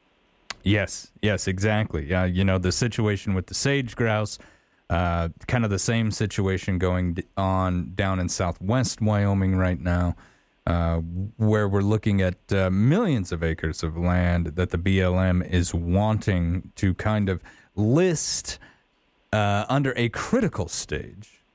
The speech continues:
Um, my father and I actually had an extensive conversation the other night regarding that. He just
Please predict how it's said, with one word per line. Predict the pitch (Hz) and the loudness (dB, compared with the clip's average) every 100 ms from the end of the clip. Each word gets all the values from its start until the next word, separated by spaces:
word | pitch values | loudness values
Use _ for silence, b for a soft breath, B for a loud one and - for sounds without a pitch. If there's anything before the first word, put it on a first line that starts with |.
| _ | _
Um, | 98 92 92 92 90 | 2 4 4 2 0
my | 95 104 | 2 0
father | 98 151 147 123 | 0 0 0 0
and | 110 | 0
I | 98 95 | 0 0
actually | 95 95 - 90 87 | 0 -2 -4 -2 0
had | 92 | 0
an | 87 85 | 0 -2
extensive | 80 - 104 98 85 | -4 -2 -2 -2 -4
conversation | - 85 80 80 85 82 - 85 82 80 | -2 -2 -2 -2 0 -2 -2 -2 -2 -2
the | 92 92 | 0 2
other | 90 87 82 | 2 2 0
night | 85 98 101 - | 0 0 0 -2
regarding | 87 87 98 98 90 | -4 0 0 2 0
that. | 90 90 82 B B B B | 0 0 -2 B B B B
He | - 135 | 0 2
just | 135 107 123 110 | 2 2 2 0